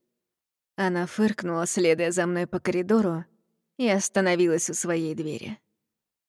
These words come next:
"Твоя комната так близко от моей?" — поморщилась она.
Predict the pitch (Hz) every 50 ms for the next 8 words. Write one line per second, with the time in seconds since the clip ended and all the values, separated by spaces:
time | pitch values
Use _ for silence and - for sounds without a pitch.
0 | _ _ - 233 226 226 226 220 220 214 - 254 247 233 220 220 - 240 - -
1 | 240 226 208 202 214 226 247 - - - 240 226 226 226 226 226 226 262 294 -
2 | - - _ _ _ _ _ _ _ - 208 190 180 160 160 160 160 - - 185
3 | 175 165 165 - - 180 160 160 - 208 226